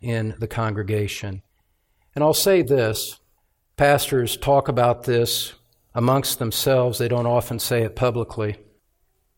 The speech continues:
but it needs to be said. And I've worded this very carefully.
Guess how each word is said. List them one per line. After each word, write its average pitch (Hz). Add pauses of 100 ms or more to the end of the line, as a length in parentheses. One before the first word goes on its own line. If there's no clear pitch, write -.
(140)
but 117
it 127
needs 127
to 117
be 113
said. 110 (800)
And 131
I've 120
worded 135
this 120
very 123
carefully. 113